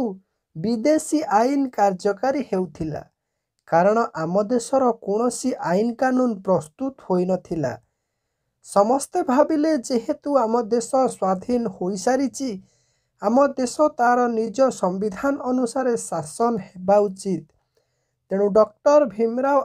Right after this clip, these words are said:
ଆମ୍ବେଦକରଙ୍କ ନେତୃତ୍ୱରେ ଏକ ଟିମ୍ ସମ୍ବିଧାନ ଲେଖିବା ଆରମ୍ଭ କରିଦେଇଥିଲେ, ଯାହାକୁ ପ୍ରସ୍ତୁତ କରିବା ପାଇଁ ଦୀର୍ଘ ଦୁଇ ବର୍ଷ,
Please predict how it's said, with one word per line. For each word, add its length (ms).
ଆମ୍ବେଦକରଙ୍କ 840
ନେତୃତ୍ୱରେ 760
ଏକ 140
ଟିମ୍ 280
ସମ୍ବିଧାନ 760
ଲେଖିବା 440
ଆରମ୍ଭ 440
କରିଦେଇଥିଲେ, 760
ଯାହାକୁ 560
ପ୍ରସ୍ତୁତ 520
କରିବା 340
ପାଇଁ 300
ଦୀର୍ଘ 400
ଦୁଇ 260
ବର୍ଷ, 400